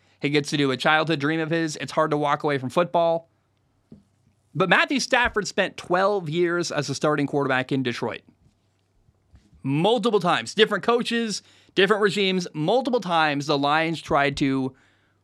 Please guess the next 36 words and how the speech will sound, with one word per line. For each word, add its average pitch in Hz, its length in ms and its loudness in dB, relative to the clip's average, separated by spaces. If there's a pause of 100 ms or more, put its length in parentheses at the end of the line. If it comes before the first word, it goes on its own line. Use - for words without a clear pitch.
(120)
rebuild 147 460 2
around 139 260 2
Matthew 127 320 0
Stafford. 113 560 -4
It 185 160 2
never 175 320 4
seemed 156 260 -2
to 131 80 -2
work. - 320 -8 (1300)
The 180 120 6
only 285 140 6
time 294 180 4
Matthew 247 260 2
Stafford 208 300 4
had 175 100 4
a 147 40 2
really 165 260 2
successful 180 720 0
part 170 260 -2
of 160 60 -4
his 160 100 -4
career 127 480 -2 (460)
was 160 180 0
when 180 80 4
he 180 60 2
went 180 200 0
to 165 120 0
a 147 80 2
loaded 175 440 4
football 175 400 2
team 175 300 -2
that 160 240 -2
the 139 80 2
rebuilding 185 540 2
phase 175 340 0
had 156 140 0